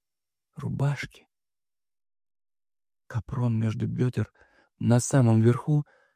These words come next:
сильно натянулся и создавал хоть какой-то буфер защиты.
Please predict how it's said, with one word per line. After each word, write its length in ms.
сильно 540
натянулся 580
и 60
создавал 440
хоть 320
какой-то 560
буфер 380
защиты. 600